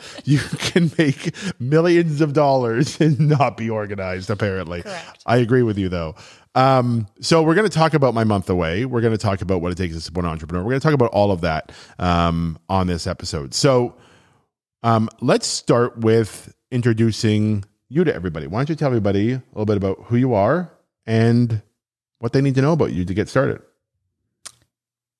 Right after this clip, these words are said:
Speaker 1: I really have no idea where to start.
Speaker 2: Okay.
Speaker 1: I, um, I am Laura.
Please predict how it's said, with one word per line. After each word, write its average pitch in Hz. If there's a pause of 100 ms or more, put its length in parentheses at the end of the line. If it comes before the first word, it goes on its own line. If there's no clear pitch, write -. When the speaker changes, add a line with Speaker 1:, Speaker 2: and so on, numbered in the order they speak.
(460)
Speaker 1:
I 208 (260)
really 196
have 208
no 202
idea 208
where 208
to 214
start. 285 (120)
Speaker 2:
Okay. 190
Speaker 1:
I, 185
um, 185 (880)
I 175
am 160
Laura. 160